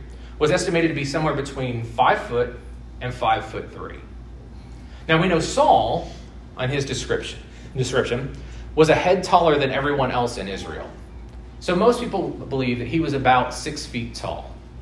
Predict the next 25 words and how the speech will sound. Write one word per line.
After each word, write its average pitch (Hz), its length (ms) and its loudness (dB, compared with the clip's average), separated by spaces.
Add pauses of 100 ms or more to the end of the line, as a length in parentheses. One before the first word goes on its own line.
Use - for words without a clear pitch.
(220)
So 160 160 -2
he 170 140 0
definitely 180 560 2
stood 165 300 -2
out 98 340 0
in 107 60 -6
the 113 80 -4
crowd 85 460 -2 (260)
of - 120 -12
Israelites. 85 720 -10 (840)
And 147 80 -2
for 196 80 6
each 240 140 6
of 226 60 4
those 180 180 6
forty 247 360 4
days, 92 400 2
all 180 220 6
of 208 60 2
the 170 80 4
army 185 300 6
of 127 60 0
Israel 180 460 4
and 175 100 0
Saul 98 500 -2